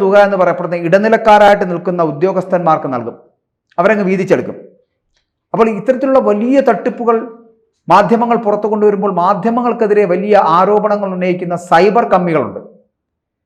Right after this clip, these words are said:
പക്ഷേ ഈ സൈബർ കമ്മികളൊന്ന് മനസ്സിലാക്കുക. നിങ്ങൾ കഴിഞ്ഞ പത്ത് വർഷമായി ഈ കേരളത്തെ മുച്ചൂട് മുടിക്കുമ്പോഴും ഒരു കാര്യം മനസ്സിലാക്കുക, ഇങ്ങനെയല്ല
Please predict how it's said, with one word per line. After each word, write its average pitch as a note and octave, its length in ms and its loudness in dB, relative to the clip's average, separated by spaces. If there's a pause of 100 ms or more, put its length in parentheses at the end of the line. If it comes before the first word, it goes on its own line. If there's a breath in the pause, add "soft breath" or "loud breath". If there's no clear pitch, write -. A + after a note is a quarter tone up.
(340)
പക്ഷേ A#3+ 220 -2
ഈ - 100 2
സൈബർ B3 360 6
കമ്മികളൊന്ന് A3 460 0
മനസ്സിലാക്കുക. E3 460 -2 (120)
നിങ്ങൾ A#3+ 280 -2
കഴിഞ്ഞ G#3+ 220 2 (100)
പത്ത് F#3 280 0
വർഷമായി F3+ 480 0
ഈ - 100 -4
കേരളത്തെ F3 340 -2 (340)
മുച്ചൂട് C4 580 0
മുടിക്കുമ്പോഴും E3+ 600 -2
ഒരു D#3 140 -6
കാര്യം D#3+ 260 -2
മനസ്സിലാക്കുക, B2 440 -6 (160)
ഇങ്ങനെയല്ല F3 500 -4